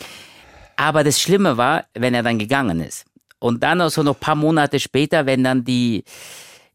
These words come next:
im Dorf die anderen Väter von den, von den, von den Kameraden, von den Freunden nach Hause kommen am Abend und du weißt ganz genau, dass dein Vater heute auch nicht kommen wird und gestern auch nicht gekommen ist und morgen auch nicht kommen wird.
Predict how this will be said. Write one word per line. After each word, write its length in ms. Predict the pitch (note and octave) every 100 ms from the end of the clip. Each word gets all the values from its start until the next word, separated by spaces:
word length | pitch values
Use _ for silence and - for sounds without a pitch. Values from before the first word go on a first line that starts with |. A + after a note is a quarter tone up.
| -
im 280 | B2 A#2+ A2+
Dorf 380 | C3+ D#3 F3
die 180 | - B2+
anderen 300 | C3 D#3+ D3+
Väter 460 | C3+ - C#3 E3 D#3+
von 180 | C3+ A#2+
den, 140 | A#2
von 140 | A#2
den, 140 | A2+ A2
von 160 | A#2
den 120 | A2+ A2
Kameraden, 580 | A#2 G#2+ G#2 A2+ D3+
von 120 | C3 A2
den 100 | G#2
Freunden 460 | A2 C3+ D3+ C3+
nach 180 | A#2 G#2+
Hause 320 | A#2+ E3+ D3+
kommen 260 | - A2 G#2+
am 180 | F#2+ F2+
Abend 380 | F#2 B2 D#3 -
und 200 | A2+ G#2+
du 80 |
weißt 240 | A2 A#2 -
ganz 240 | B2+ B2+
genau, 220 | A#2 A#2+
dass 140 | A#2+ A2
dein 140 | A2+
Vater 340 | G2 A#2 - G2+
heute 280 | A2+ A2+ G2
auch 120 | C3+
nicht 200 | A#2+ -
kommen 220 | F#2+ F2+
wird 180 | G#2+ -
und 160 | G2+ F#2
gestern 300 | B2 C3+ A#2+
auch 100 | C#3+
nicht 120 | C#3+
gekommen 340 | D3 D3 C#3
ist 80 | C3
und 80 | A#2+
morgen 240 | A#2+ C3
auch 160 | B2 B2+
nicht 180 | A2 -
kommen 220 | G2 F2
wird. 140 | F2